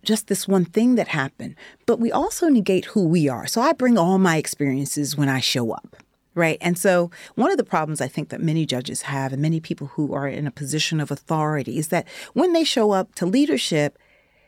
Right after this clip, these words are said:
they forget all of the good stuff that was put in them. They forget all of the good experiences that they had, and they behave another way. And one of the things I told folks, I said, "Listen, I can get out of trouble that I cause for myself,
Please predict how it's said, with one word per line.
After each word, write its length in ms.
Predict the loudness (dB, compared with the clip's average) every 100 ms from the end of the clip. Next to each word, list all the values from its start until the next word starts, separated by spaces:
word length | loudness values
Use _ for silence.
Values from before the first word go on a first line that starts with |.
| 0
they 100 | 2
forget 600 | 2 -2 0 2 2 0 _ -2
all 340 | 0 2 2
of 80 | 2
the 80 | 4
good 240 | 4 2
stuff 320 | 2 -2 0
that 140 | -2 -4
was 100 | -4
put 240 | 0 2
in 200 | 2 0
them. 160 | -2 -2
They 100 | -2
forget 260 | 0 2
all 340 | 4 4 4 2
of 60 |
the 80 | 0
good 260 | 2 4 2 -2 _ -12
experiences 680 | -2 2 4 2 0 -2
that 200 | 0 -2
they 160 | 0 0
had, 560 | -2 -2 -2 -2 -8 -18 -20 -2
and 140 | 2 4
they 80 |
behave 500 | 2 0 2 2 2 2
another 360 | 2 2 2
way. 480 | 2 2 2 0 -8 _ -20 -20 _ _ _
And 380 | 2 4 2 2
one 120 | 2 2
of 120 | 0
the 60 |
things 260 | 0 0 2
I 140 | 0
told 360 | 0 0 0 0
folks, 240 | 0 0
I 80 | -4
said, 260 | -4 -2 0
"Listen, 300 | 0 0 -2
I 140 | -2
can 140 | 0 2
get 120 | 2
out 140 | 2
of 80 | 0
trouble 300 | 0 -2 0
that 160 | 2 2
I 120 | 0
cause 320 | 0 0 0
for 120 | 0
myself, 680 | 0 0 -2 0 2 0 -2